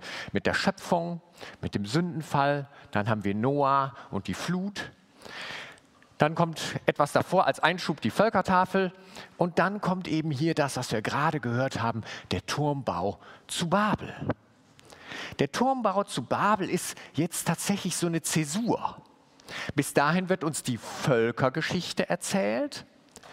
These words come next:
aber ab da konzentriert sich das Wort Gottes auf ein Volk, auf ein einzelnes Volk, nämlich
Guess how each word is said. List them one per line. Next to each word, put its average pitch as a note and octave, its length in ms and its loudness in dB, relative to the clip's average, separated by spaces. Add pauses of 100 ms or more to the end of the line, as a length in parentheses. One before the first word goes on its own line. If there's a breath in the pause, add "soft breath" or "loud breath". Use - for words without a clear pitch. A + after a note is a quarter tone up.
(480 loud breath)
aber B2+ 260 2
ab - 220 -6
da D3+ 400 4
konzentriert G#3+ 800 -2
sich - 120 -4
das F3+ 200 2
Wort F3+ 220 2
Gottes G3+ 340 0 (300 loud breath)
auf E3+ 280 2 (140)
ein A3+ 320 4
Volk, - 640 -2 (320)
auf A#2+ 160 0
ein C#3 180 2
einzelnes D#3+ 460 0
Volk, - 240 0
nämlich F3+ 340 0